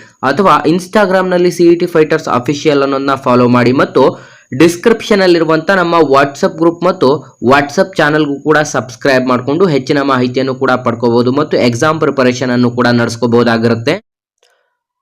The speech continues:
ಹಾಯ್, hello ಫ್ರೆಂಡ್ಸ್, welcome to Police Fighters YouTube ಚಾನೆಲ್. ಸ್ನೇಹಿತರೆ, ನೀವೇನಾದ್ರೂ ಇದೇ ಮೊದಲ ಬಾರಿಗೆ ನಮ್ಮ ಚಾನೆಲ್ ಅನ್ನ ನೋಡ್ತಿದ್ರೆ ಆದಷ್ಟು ಬೇಗ ನಮ್ಮ ಚಾನೆಲ್ಗೆ ಸಬ್ಸ್ಕ್ರೈಬ್ ಮಾಡ್ಕೊಳ್ಳಿ ಮತ್ತು ಡಿಸ್ಕ್ರಿಪ್ಷನ್ ಬಾಕ್ಸ್ ಅಲ್ಲಿರುವಂತ ನಮ್ಮ WhatsApp ಗ್ರೂಪ್ ಹಾಗೂ Telegram ಗ್ರೂಪ್‌ಗಳಿಗೆ ಜಾಯಿನ್ ಆಗಿ.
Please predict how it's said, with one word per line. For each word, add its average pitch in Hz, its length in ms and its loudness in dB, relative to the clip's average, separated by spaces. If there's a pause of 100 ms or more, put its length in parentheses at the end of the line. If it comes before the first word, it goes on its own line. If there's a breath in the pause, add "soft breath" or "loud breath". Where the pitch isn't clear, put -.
(300)
ಹಾಯ್, 226 360 -4
hello 233 260 -4
ಫ್ರೆಂಡ್ಸ್, 214 340 -8
welcome 202 380 -6
to 233 160 -6 (160)
Police 196 280 -4
Fighters 180 500 -6
YouTube 175 320 -6
ಚಾನೆಲ್. 175 240 -6
ಸ್ನೇಹಿತರೆ, 226 420 -8
ನೀವೇನಾದ್ರೂ 202 600 -6
ಇದೇ 175 180 -4
ಮೊದಲ 156 380 -6
ಬಾರಿಗೆ 175 300 -6
ನಮ್ಮ 170 240 -8
ಚಾನೆಲ್ 160 360 -8
ಅನ್ನ 160 200 -8
ನೋಡ್ತಿದ್ರೆ 156 440 -8
ಆದಷ್ಟು 151 520 -10
ಬೇಗ 156 200 -8
ನಮ್ಮ 151 280 -8
ಚಾನೆಲ್ಗೆ 147 440 -10
ಸಬ್ಸ್ಕ್ರೈಬ್ 143 540 -12
ಮಾಡ್ಕೊಳ್ಳಿ 160 420 -8 (340 loud breath)
ಮತ್ತು 226 320 -4
ಡಿಸ್ಕ್ರಿಪ್ಷನ್ 208 640 -8
ಬಾಕ್ಸ್ 190 240 -8
ಅಲ್ಲಿರುವಂತ 165 440 -6
ನಮ್ಮ 175 220 -8
WhatsApp 147 540 -8
ಗ್ರೂಪ್ 165 220 -8
ಹಾಗೂ 151 220 -8
Telegram 143 460 -8
ಗ್ರೂಪ್‌ಗಳಿಗೆ 135 480 -10
ಜಾಯಿನ್ 131 240 -10
ಆಗಿ. 175 240 -10